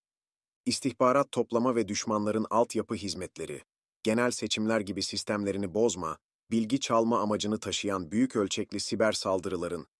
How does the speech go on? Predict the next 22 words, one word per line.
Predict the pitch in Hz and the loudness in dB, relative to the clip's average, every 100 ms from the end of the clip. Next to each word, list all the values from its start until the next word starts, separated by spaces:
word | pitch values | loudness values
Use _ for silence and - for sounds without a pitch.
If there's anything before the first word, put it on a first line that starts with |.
| - | -12
stratejik | - - 113 110 123 117 | -6 -2 0 0 -2 -2
önemi | 107 101 90 | 0 -2 -4
giderek | 101 90 82 | -4 -4 -2
artıyor. | 80 76 - 71 - _ _ _ _ _ _ _ _ _ _ _ _ _ - - | -4 -4 -6 -12 -12 _ _ _ _ _ _ _ _ _ _ _ _ _ -16 -4
Sektörde | - 123 135 123 120 | 0 2 4 4 2
canlanma. | 110 101 90 76 65 - - _ _ _ _ _ _ _ _ | 2 0 0 -6 -10 -16 -20 _ _ _ _ _ _ _ _
Bu | 135 165 | -2 2
gelişmelere | 160 139 131 117 120 107 | 2 2 2 4 4 4
bağlı | 101 107 | 2 4
olarak | 110 90 80 - | 4 2 -2 -6
silah | 104 120 120 | 0 0 0
teknolojileri | 110 - 101 95 95 95 95 | -4 -4 -4 -2 -4 -4 -4
geliştirme | 90 82 - 92 101 101 | -4 -4 -6 -4 -2 0
ve | 104 | -2
üretimi | 95 98 107 113 | -2 -4 -2 0
ile | 113 95 | 0 0
ilgili | 82 85 92 | -2 -4 -6
sektörlerde | - 85 98 87 85 82 95 | -6 -4 -2 0 0 -2 -4
belirgin | 85 92 87 110 | -4 -6 -2 -2
bir | 95 78 | -2 -4
canlanma | 95 90 90 92 73 | -2 -2 -2 -2 -6
var. | 62 | -8